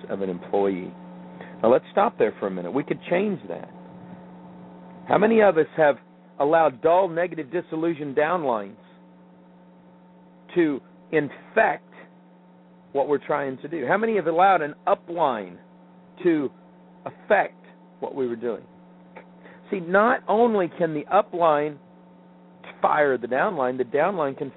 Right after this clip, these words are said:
fire the upline. And you're saying, "Troy, I don't get it. What do we do?" I mean, we, we go through this. It's very simple. You end communication. See, in direct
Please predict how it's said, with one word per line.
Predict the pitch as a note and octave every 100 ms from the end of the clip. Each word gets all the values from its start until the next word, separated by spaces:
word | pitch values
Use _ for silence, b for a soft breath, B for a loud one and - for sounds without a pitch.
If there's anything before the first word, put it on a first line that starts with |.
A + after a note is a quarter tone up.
| -
fire | A2+ A2 A#2+
the | B2+
upline. | E3 G#3 A2+ G#2 F#2+ - B B B
And | E3
you're | D#3+ -
saying, | E3+ D3 -
"Troy, | F#3 F#3+
I |
don't | E3 E3 C#3
get | E3+ F#3
it. | D#3+
What | C3+ F3
do | F#3
we | D#3 C3
do?" | D3 G3+ F3
I |
mean, | C#3 C#3
we, | D3+ E3
we | D3 D#3
go | F3+ F#3 -
through | G3
this. | E3+ A#2+ - - - - - - - - - - - - - - -
It's | A#2+ -
very | A#2 A#2+ -
simple. | D3+ - G2 - - - - - - - - - - -
You | A#2+ - -
end | D#3 B2+ G#2+ G#2 G#2+ - - - - - - - -
communication. | B2 A2 G2 G#2 F#2 - - - - - - - - B B -
See, | F#3+
in | E3
direct | D3+ A#3 A#3+